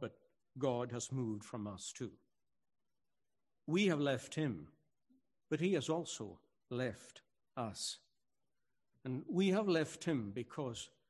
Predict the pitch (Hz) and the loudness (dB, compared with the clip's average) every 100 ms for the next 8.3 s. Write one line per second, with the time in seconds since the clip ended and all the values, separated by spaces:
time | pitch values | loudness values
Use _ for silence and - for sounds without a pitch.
0 | _ _ - - 143 123 - 180 165 151 | _ _ -6 0 0 0 2 4 4 2
1 | 139 120 123 120 147 139 98 80 - _ | -2 -4 -4 0 2 2 -4 -12 -20 _
2 | _ _ _ _ _ _ - 151 143 156 | _ _ _ _ _ _ -6 -6 -2 0
3 | 151 208 196 123 - - 123 127 - 170 | 2 2 0 -4 -8 -6 -4 -4 -2 0
4 | 151 - 107 - 120 117 - 127 135 123 | -2 -4 -10 -6 -6 -6 -6 -4 -2 -2
5 | - 95 85 131 127 117 139 156 - - | -4 -12 -4 -2 -2 -2 -2 -2 -6 -12
6 | 90 - _ _ _ 156 143 139 147 147 | -12 -14 _ _ _ 0 0 2 2 4
7 | 165 202 135 - _ _ 127 113 165 131 | 2 0 -4 -14 _ _ -4 -2 -2 -2
8 | - 107 113 | -8 -10 -10